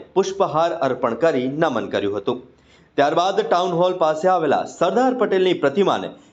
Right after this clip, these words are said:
એકસો પચાસમી જન્મજયંતિ નિમિત્તે સૂતરની આંટી પહેરાવીને શ્રદ્ધાંજલિ અર્પી હતી. સભા સ્થળે પહોંચતા જ જગદીશ વિશ્વકર્માનું સપ્તર્ષિ પટેલ સહિત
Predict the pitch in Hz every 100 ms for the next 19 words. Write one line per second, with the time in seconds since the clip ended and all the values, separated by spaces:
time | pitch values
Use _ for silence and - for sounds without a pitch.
0 | - 233 240 - 233 208 202 185 180 -
1 | 165 175 160 156 151 143 151 165 156 139
2 | 151 180 135 - - _ - 202 202 175
3 | 139 123 143 143 123 127 156 180 131 101
4 | 107 165 175 170 190 101 104 127 - 143
5 | 107 104 101 123 - - _ _ - 160
6 | 214 226 226 233 233 208 202 262 202 131
7 | - 117 175 202 214 254 160 180 180 170
8 | 165 165 190 175 151 175 - - - -
9 | 220 - 247 208 - 190 185 151 156 151
10 | - 170 185 -